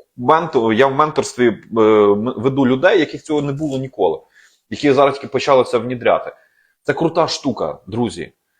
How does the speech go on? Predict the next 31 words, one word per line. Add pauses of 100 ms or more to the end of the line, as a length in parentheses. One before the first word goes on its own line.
(200)
Але
ви
повинні
для
себе
зрозуміти,
що
то
не
є
автоматизація. (340)
І
то,
що
ваш
сидить
один
менеджер,
бідолага,
який
може
опрацювати
двадцять
запросів,
і
ви
сказали:
«Все,
це,
це
пік».